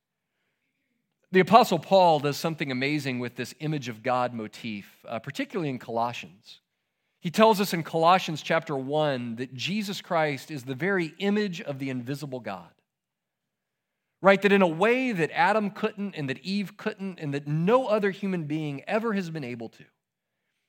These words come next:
Jesus fully reflects the image of God. He fully reflects the divine character. He fully shows who God is. In fact, he was the one in whose image we were made.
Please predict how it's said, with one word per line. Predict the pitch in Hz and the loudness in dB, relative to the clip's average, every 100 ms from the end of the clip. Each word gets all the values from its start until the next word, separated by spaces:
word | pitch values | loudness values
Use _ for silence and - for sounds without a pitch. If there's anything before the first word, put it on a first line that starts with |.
| _ | _
Jesus | 135 120 240 240 175 147 - | -6 -2 0 0 -2 -4 -6
fully | - - 214 214 170 | -14 -4 -2 0 -2
reflects | 131 120 - 143 104 - _ - - _ _ - | -4 -8 -6 -6 -6 -10 _ -20 -20 _ _ -10
the | 143 | -6
image | 143 143 127 | -6 -6 -6
of | |
God. | 120 110 90 _ _ _ _ _ _ _ | -8 -8 -10 _ _ _ _ _ _ _
He | 208 | 2
fully | 202 - 247 254 254 | 2 2 6 6 6
reflects | 226 190 - 180 202 180 - | 2 0 -2 0 2 2 -4
the | - | -6
divine | 143 131 156 160 147 | -4 -2 -2 -2 -6
character. | - 123 98 _ _ _ _ _ _ _ _ | -8 -10 -10 _ _ _ _ _ _ _ _
He | 208 | -2
fully | 196 - 247 269 247 202 | -2 2 4 6 4 2
shows | - - 226 220 185 156 - | 2 4 4 4 4 2 -4
who | 214 202 | -6 -2
God | 180 160 156 | 2 2 2
is. | 175 147 | 0 -2
In | 143 | -2
fact, | 147 202 190 | 2 4 2
he | 247 | -2
was | 269 220 | -4 -2
the | 185 | -2
one | 165 202 202 | 0 2 2
in | 185 214 | 0 0
whose | 190 190 - | 0 -2 -2
image | 185 185 147 | 0 0 -2
we | 165 | -4
were | 175 170 | -4 -4
made. | 190 156 | -6 -8